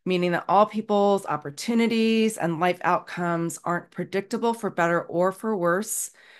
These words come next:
by things like race, ethnicity, income, gender identity, sexual orientation, immigration status, et cetera, et cetera, all those different ways that we think about social identities and diversity.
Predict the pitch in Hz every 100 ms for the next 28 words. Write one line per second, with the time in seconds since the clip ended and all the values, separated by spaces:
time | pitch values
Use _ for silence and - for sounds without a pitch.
0 | - _ _ 180 190 208 214 208 196 -
1 | 170 156 156 151 170 170 170 - - -
2 | 170 156 180 175 175 180 170 175 170 165
3 | 156 160 170 160 - 170 165 165 165 165
4 | 156 - 165 170 165 170 165 170 165 170
5 | 165 165 170 170 _ _ _ - - 190
6 | 190 196 190 185 175 180 175 - 185 170
7 | 156 151 170 190 196 180 - 185 185 185
8 | 185 - - - 190 190 180 - 175 175
9 | 175 165 170 - _ _ _ - 196 208
10 | 220 208 202 - 175 170 170 156 160 165
11 | 151 165 165 160 - 175 165 165 156 151
12 | 156 156 156 151 151 151 143 - 160 151
13 | 151 143 151 151 147 - 143 98 90